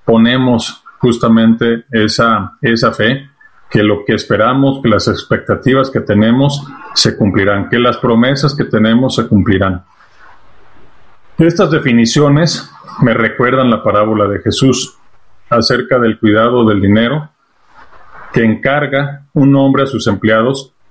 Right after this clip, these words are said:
a fin de deducir la verdad y enseñanza de la confianza. En ese sentido, eh, pues hablamos de, de, de la parábola de los talentos.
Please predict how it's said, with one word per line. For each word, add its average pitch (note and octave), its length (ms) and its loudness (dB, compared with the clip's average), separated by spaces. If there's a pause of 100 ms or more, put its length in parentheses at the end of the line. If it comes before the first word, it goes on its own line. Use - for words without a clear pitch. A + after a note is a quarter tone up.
a A#2 240 -2
fin D#3 400 0 (800)
de A2 160 2
deducir C#3+ 500 0
la C3+ 120 2
verdad A2 400 0 (260)
y A#2+ 160 2
enseñanza A2+ 960 0
de A2 200 0
la G2 160 0
confianza. F#2+ 680 -2 (1500)
En C3+ 160 2
ese D3+ 140 -2
sentido, D3+ 640 0 (100)
eh, A2 760 2 (160)
pues A2+ 200 -2
hablamos A#2 480 0
de, G#2+ 200 2 (100)
de, G#2+ 360 2
de G2+ 540 2 (420)
la A2 140 2
parábola G#2+ 720 0
de A#2 140 0
los G#2+ 200 -2
talentos. G#2 640 -2